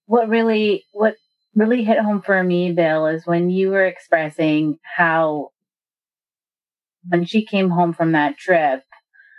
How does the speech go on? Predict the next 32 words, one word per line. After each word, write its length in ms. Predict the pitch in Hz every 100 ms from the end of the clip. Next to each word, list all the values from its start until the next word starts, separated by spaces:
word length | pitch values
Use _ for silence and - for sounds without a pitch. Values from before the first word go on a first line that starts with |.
| - _
and 380 | - 170 160 165 185
you 340 | 202 208 190 - _ _ _ -
could 160 | 196 185
really 320 | 208 180 156 -
feel 600 | 202 196 190 180 175 165 - _ _ _ _ _ _ - -
her 240 | 196 185 -
pain 760 | 185 185 185 156 143 156 160 135 _ - 165
that, 120 | - - _ _
you 140 | 165
know, 80 | 160
really 260 | 180 190
didn't 240 | 185 165 147
have 220 | 170 180
anything 480 | 170 165 170 160 160 -
to 80 |
do 160 | 175 214
with 180 | 190 170
you 360 | 196 196 165 -
personally, 460 | 202 185 156 151
and 140 | 151 151
how 200 | 165 160
that 260 | 156 139 - _ _ _ _ 165
really, 380 | 160 151 143 _ _
really 200 | 196 190
hurt, 300 | 160 - 151 - _ _ _ -
um, 200 | 135 - - _ _ -
and 100 | 151
that 140 | 147
you 140 | 139 143
really 180 | 151 143
wanted 220 | 139
to 60 | 139